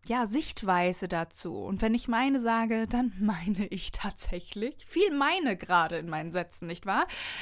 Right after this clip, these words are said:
Aber ich meine tatsächlich <laughs> schon wieder, ich meine tatsächlich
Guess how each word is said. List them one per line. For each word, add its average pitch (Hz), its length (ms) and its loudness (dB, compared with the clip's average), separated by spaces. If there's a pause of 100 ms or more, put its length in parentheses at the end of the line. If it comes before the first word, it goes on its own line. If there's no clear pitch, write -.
Aber 247 220 0
ich - 120 -4
meine 349 400 2
tatsächlich - 800 0 (300)
<laughs> - 60 -4
schon 208 260 -4
wieder, 180 320 -2 (680)
ich 240 140 -4
meine 339 640 4
tatsächlich 247 1300 -2